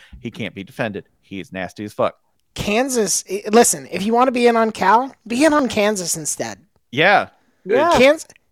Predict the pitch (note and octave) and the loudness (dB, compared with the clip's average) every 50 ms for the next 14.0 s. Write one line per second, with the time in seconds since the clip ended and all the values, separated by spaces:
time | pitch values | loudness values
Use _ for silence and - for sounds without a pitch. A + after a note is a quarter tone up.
0 | _ _ - - A#3+ C4+ E4 F4+ F#4+ F#4 D4+ C4+ - A3+ A3+ A3+ A3 G#3 - _ | _ _ -4 0 2 4 4 2 2 -2 -6 -4 -4 -4 -4 -4 -4 -8 -12 _
1 | _ _ G3+ G3+ G#3+ G#3+ G#3 G3+ G3 F#3 F3 E3 E3 E3 D#3+ - - - G3+ F#3 | _ _ 0 2 4 6 6 6 4 4 2 0 -2 -4 -6 -8 -8 -6 -4 -2
2 | G3 G3+ G3 G3 G3 - - - F#3 F3 F3+ F3 - - D#3 C#3 A2+ B2 A#2+ C3+ | 0 0 0 0 0 -4 -6 -10 -8 -8 -6 -6 -4 -4 -6 -6 -6 -10 -16 -16
3 | - _ _ _ - _ _ _ _ - B2 C3+ - - F3 G#3 B3+ C4+ A3+ - | -20 _ _ _ -20 _ _ _ _ -20 -18 -16 -8 -2 2 4 4 4 2 -4
4 | B3 A#3+ A#3+ A3 G#3 G3 F#3 F3 E3+ E3+ E3+ E3+ - _ _ _ _ _ _ _ | -6 -4 -2 0 0 0 -2 -2 -4 -6 -6 -8 -10 _ _ _ _ _ _ _
5 | _ - - E3+ D3 C3 C3 C3 C3+ D3 E3 F3 F3+ F#3+ G3 G3+ G3+ G#3 G#3 G3+ | _ -12 -10 -10 -10 -10 -14 -14 -12 -10 -6 -4 -4 -2 -2 -4 -4 -6 -8 -10
6 | - _ _ _ _ - D3+ D3+ - - - C3+ A#2 G#2 G2 - - C#3 C3+ C#3 | -14 _ _ _ _ -12 -10 -8 -8 -8 -10 -12 -16 -18 -18 -20 -20 -16 -8 -4
7 | F3 F#3+ G3+ - - G3+ - - G3 F#3+ F#3+ - G3 F#3 F3+ - - D#3+ C#3+ C#3 | -2 0 0 0 -2 -4 -6 -6 -8 -8 -6 -6 -6 -4 -4 -4 -6 -6 -4 -6
8 | C#3+ - - - - - - - E3 F3+ - - - D#3 A#2+ G2+ - - _ _ | -6 -8 -12 -16 -18 -20 -8 -4 -2 -2 -2 -2 -4 -6 -8 -8 -10 -16 _ _
9 | _ _ _ _ _ _ _ _ _ _ - - - G3 F3+ - - F3+ D#3+ - | _ _ _ _ _ _ _ _ _ _ -6 -2 0 0 0 0 -4 -8 -8 -8
10 | - E3+ C#3+ G#2+ F2+ F#2+ - _ _ _ _ _ _ _ _ _ _ _ - - | -10 -10 -10 -10 -12 -14 -20 _ _ _ _ _ _ _ _ _ _ _ -14 -12
11 | D#3+ D#3 D3+ - G3+ G3+ G#3+ G#3 - G#3 G#3 G3+ F#3 F#3 D#3+ D#3+ - - E3+ E3 | -12 -12 -4 0 2 2 2 0 2 2 2 2 2 0 -4 -8 -10 -12 -12 -12
12 | - - D#3 D3 D3 C#3 B2+ A#2 - B2 D#3+ - _ _ D#3 D#3 E3+ E3 E3 - | -12 -12 -14 -12 -12 -12 -12 -14 -16 -18 -20 -20 _ _ -12 -10 -8 -8 -8 -10
13 | - - D#3 - - C#3 - - B2 A#2+ A#2 A#2 A#2 - - _ - - - | -10 -12 -14 -14 -14 -16 -16 -18 -18 -18 -16 -18 -18 -20 -20 _ -20 -20 -20